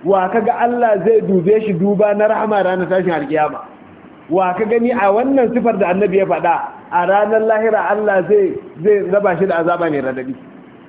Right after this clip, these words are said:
Ya ce, "Malikun kazzabu, sarki, shugaba makareci." Hmm.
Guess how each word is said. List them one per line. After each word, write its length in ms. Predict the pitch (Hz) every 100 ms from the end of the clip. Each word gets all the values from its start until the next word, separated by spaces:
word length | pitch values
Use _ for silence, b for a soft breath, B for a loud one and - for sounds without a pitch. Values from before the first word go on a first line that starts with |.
| - - - - - - -
Ya 180 | 170 196
ce, 160 | 214 190
"Malikun 640 | 175 190 202 220 208 175
kazzabu, 640 | - 151 117 175 180 156 139 - - - - - - - - - -
sarki, 540 | 208 214 208 220 208 185 - -
shugaba 460 | 208 180 170 202
makareci." 540 | 208 226 180 131 - - - - - - - - - - - - - - - - - - - - - - - - - -
Hmm. 300 | 143 147